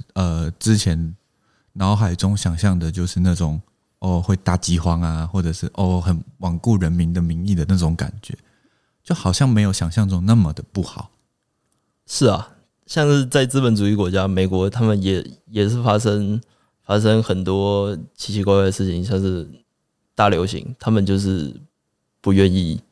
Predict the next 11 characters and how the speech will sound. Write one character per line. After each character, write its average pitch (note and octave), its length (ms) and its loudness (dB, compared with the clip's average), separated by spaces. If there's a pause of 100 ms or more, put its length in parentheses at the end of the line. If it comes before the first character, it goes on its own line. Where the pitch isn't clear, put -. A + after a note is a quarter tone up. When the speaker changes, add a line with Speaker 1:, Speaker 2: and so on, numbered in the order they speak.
(380)
Speaker 2:
去 - 160 -2
面 E2+ 200 2
对 C#2+ 140 -2
啊。 - 140 -6 (580)
嗯。 - 180 -14 (440)
Speaker 1:
你 G2 180 0
说 A2+ 180 0
像， G#2 300 0 (220)
呃， E2+ 160 0
最 G2+ 160 2
近 F#2 280 2